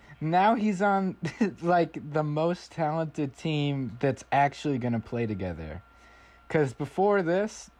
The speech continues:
remember that Warriors team that had, like, Boogie, Steph, Klay, and K D?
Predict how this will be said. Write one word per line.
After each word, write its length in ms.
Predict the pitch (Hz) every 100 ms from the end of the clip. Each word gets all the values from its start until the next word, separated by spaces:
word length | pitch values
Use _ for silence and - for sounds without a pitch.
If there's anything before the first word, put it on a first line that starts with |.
| -
remember 400 | 131 147 160 180
that 220 | 190 160
Warriors 560 | 117 120 131 143 147 -
team 240 | 170 147
that 160 | 135 131
had, 240 | 139 123
like, 280 | 123 104 - - - - _ _
Boogie, 680 | - 117 120 131 131 127 117 - _ _ - - - _ -
Steph, 560 | - 139 127 123 - -
Klay, 440 | - 127 127 113 -
and 260 | 113 113
K 240 | 107 123 117
D? 360 | 110 117 131